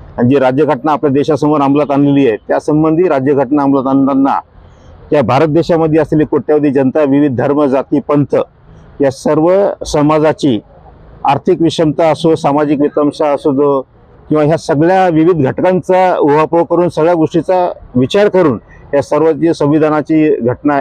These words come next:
आपल्यासमोर ठेवलेली आहे आणि ही सव्वीस जानेवारी एकोणीसशे पन्नासला ही घटना आपल्या सर्व भारत देशाने स्वीकारलेली आहे. आणि याचाच एक परिपाक म्हणून ह्या भारत देशामध्ये ही जगातील सर्वोत्तम डेमोक्रेसी म्हणजेच लोकशाही अस्तित्वात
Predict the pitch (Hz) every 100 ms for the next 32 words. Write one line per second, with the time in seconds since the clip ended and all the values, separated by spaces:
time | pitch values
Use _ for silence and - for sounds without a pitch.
0 | - 104 - 143 131 127 131 131 135 123
1 | 95 - - - - 123 123 156 165 -
2 | - - 156 151 147 175 175 170 160 160
3 | 165 - 147 147 - 151 131 127 - 143
4 | - 120 120 113 123 143 139 147 131 -
5 | - - 135 147 151 143 151 147 151 -
6 | - - - - - 147 156 147 139 120
7 | 95 - _ _ - - - 120 127 139
8 | 208 214 202 185 170 - - - 165 165
9 | 151 151 160 143 151 165 160 156 156 151
10 | 139 143 - - - - - - 170 131
11 | 139 151 151 135 139 123 156 - 165 185
12 | - 175 165 139 - 143 147